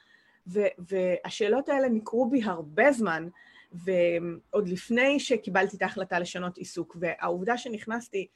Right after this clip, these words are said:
להיריון עם איילה, וכמו היה לי דדליין, היה לי טיימר על ההחלטה הזאת, זה פשוט מהרגע שהבנתי שאני בהיריון, עד בעצם הלידה, הבנתי שאני הולכת לעשות סוויץ', ובניתי את כל ההיריון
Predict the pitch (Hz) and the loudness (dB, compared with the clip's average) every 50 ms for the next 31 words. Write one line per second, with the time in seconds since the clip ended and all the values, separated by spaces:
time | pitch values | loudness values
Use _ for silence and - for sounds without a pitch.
0 | _ _ _ - - 185 175 165 156 170 180 214 233 247 240 208 180 165 160 156 | _ _ _ -8 -4 -2 -2 -2 -2 -2 -2 0 0 0 -2 -2 -4 -4 -4 -4
1 | 165 247 339 330 320 _ _ _ _ _ _ _ _ _ _ _ _ _ - 185 | -2 -2 -4 -4 -6 _ _ _ _ _ _ _ _ _ _ _ _ _ -14 -14
2 | 175 165 - 185 175 175 165 165 - - - - 226 233 233 233 233 233 247 247 | -12 -8 -4 0 2 2 2 0 -2 -6 -2 0 2 4 4 4 2 2 2 2
3 | 247 233 226 - - - - 180 170 - - 233 285 311 277 269 226 190 175 170 | 2 0 -2 -4 -6 -12 -16 -10 -2 2 4 4 4 4 4 4 4 4 2 2
4 | 185 214 262 294 - _ _ _ _ _ _ _ - - 185 190 208 240 233 226 | 0 -2 -4 -6 -8 _ _ _ _ _ _ _ -8 -2 0 2 2 2 0 -2
5 | - - 220 226 262 294 277 226 190 180 180 185 202 226 - - - _ - 185 | -2 0 2 2 4 4 4 4 4 2 2 0 -4 -8 -14 -18 -14 _ -4 -2
6 | 160 165 165 - - 185 170 180 - 277 311 330 285 233 220 226 220 - 196 175 | -2 -2 -4 -4 -4 -6 -6 -2 0 2 2 2 2 2 2 0 0 -4 -6 -6
7 | - - 202 185 - 247 247 - - 226 262 285 269 269 269 262 254 - 214 202 | -6 -4 -4 -4 -2 -4 -2 0 2 4 4 4 6 4 2 2 0 0 -2 0
8 | 190 220 226 233 220 226 196 185 175 170 165 160 170 185 233 294 330 339 339 - | 0 -2 -2 -2 -4 -6 -4 -4 -2 -2 -2 -2 -2 -2 -2 -2 -2 -4 -6 -8
9 | - - - - _ - - 220 226 202 185 214 214 214 214 - 220 208 208 202 | -20 -20 -20 -12 _ 2 2 4 4 4 4 2 2 2 2 0 0 0 0 -4
10 | - _ - 175 175 170 165 165 196 226 311 370 370 - - - - - 208 175 | -8 _ -4 -2 -2 -2 0 2 2 2 2 0 -2 -8 -18 -14 -8 -4 0 2
11 | 208 226 226 233 220 - 190 175 196 196 190 202 - - 180 170 - 175 175 - | 4 2 2 0 -2 -4 -2 0 0 0 0 0 -2 -4 -6 -4 -4 -6 -6 -6
12 | - 247 285 330 330 - - - 185 160 180 170 160 160 180 180 202 220 269 294 | -6 -4 -2 -2 -2 -4 -10 -12 -10 -6 -6 -6 -2 -2 -2 0 2 2 2 2
13 | 285 - 214 185 185 - - - 214 233 233 214 190 180 180 185 165 156 160 165 | 2 2 0 -2 -2 -2 -4 -2 0 0 0 0 -2 -2 -4 -4 -6 -4 -4 -4
14 | 175 202 240 302 339 | -2 -2 -2 -2 -2